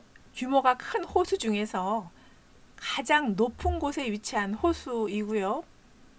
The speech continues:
또 남미에서도 가장 수량이 많은 호수이기도 합니다. 티티카카 호수 남쪽에 있는 푸포 호수는요, 기후변화 영향을 받으면서요,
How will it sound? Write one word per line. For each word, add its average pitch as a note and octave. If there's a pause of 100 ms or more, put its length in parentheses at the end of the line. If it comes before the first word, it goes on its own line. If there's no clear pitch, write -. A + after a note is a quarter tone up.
(400)
또 D#4+
남미에서도 A3+
가장 B3+
수량이 F4+
많은 G3
호수이기도 A#3+
합니다. G3+ (1500)
티티카카 -
호수 F4+
남쪽에 A#3
있는 A3 (320)
푸포 A#3+
호수는요, G#3
기후변화 D4
영향을 A#3+
받으면서요, A3